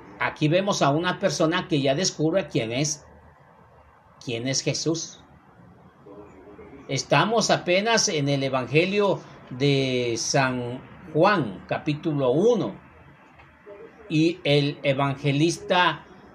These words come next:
mm, hablará también de ese encuentro con Pedro, pero allá en el capítulo ocho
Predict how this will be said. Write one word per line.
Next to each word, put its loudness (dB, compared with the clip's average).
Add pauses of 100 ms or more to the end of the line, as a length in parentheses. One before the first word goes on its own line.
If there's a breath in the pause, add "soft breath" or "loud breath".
mm, -8 (300)
hablará 4
también 0
de -4
ese -2
encuentro 0
con -2
Pedro, 2 (360)
pero 2
allá 2
en -2
el -6
capítulo 0 (600)
ocho 2